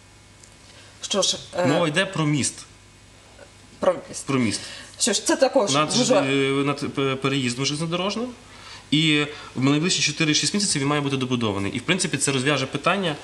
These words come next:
Speaker 2: е,
Speaker 1: Об'їзду.
Speaker 2: об'їзду, так.
Speaker 1: Об'їзду.
Speaker 2: Бо питання в аварійності мосту.
Speaker 1: Що ж, на жаль, е, час нашої зустрічі вичерпаний, але оця остання новина – це буде така хороша, позитивна крапка в нашій зустрічі.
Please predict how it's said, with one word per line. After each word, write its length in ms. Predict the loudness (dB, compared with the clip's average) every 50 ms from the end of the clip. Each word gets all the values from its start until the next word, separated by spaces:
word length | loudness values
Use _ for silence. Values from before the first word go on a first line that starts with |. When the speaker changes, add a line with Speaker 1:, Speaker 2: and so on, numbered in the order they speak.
| -16 -18 -16 -8 0 2
Speaker 2:
е, 40 | 2 4 4 2 2 2 0 0 2 2
Speaker 1:
Об'їзду. 560 | 2 2 0 -6 -8 -8 -8 -4 -2 -2 -2
Speaker 2:
об'їзду, 380 | 0 0 0 0 -2 -2 -6
так. 140 | -4 -4 -4
Speaker 1:
Об'їзду. 240 | -4 -6 -10 -6 -4
Speaker 2:
Бо 60 | -6 -6 -6 -8 -6
питання 300 | -4 0 2 2 2 2
в 60 | 2
аварійності 460 | 2 2 2 2 2 2 0 0 0 0
мосту. 320 | 2 2 0 -2 -4 -8 -14 -18 -20 -20 -20 -20 -20 -20 -20 -20 -20 -20 -18 -14 -12 -10 -10 -10 -8 -4
Speaker 1:
Що 120 | -2 0 2
ж, 100 | 2 4
на 100 | 4 4
жаль, 260 | 4 4 4 4 2 2 4
е, 260 | 4 4 4 4 0 0
час 320 | 2 4 4 4 4 2 0
нашої 340 | 0 0 0 0 -2 -2 -2
зустрічі 440 | -4 -4 -6 -6 -4 -4 -2 -2
вичерпаний, 680 | 2 2 2 2 2 0 0 2 0 2 2 2 2 2
але 180 | 4 4 4
оця 300 | 4 2 2 2 2 2
остання 340 | 2 2 2 0 0 2 0
новина – 460 | 0 0 0 0 0 0 0 -2 -2 -2
це 120 | -2 -4
буде 240 | -4 -2 0 0 0
така 400 | 2 0 -2 -2 -2 -2 -2 -4
хороша, 680 | -4 2 2 4 4 4 2 2 2 2 2 2 0 0 0
позитивна 440 | 0 0 0 -2 -2 -2 -2 -4
крапка 380 | -4 -2 -2 -2 0 0 0 0
в 40 | 0
нашій 260 | 2 0 2 2 2
зустрічі. 560 | 2 0 -2 -2 0 -2 -2 0 2 0 0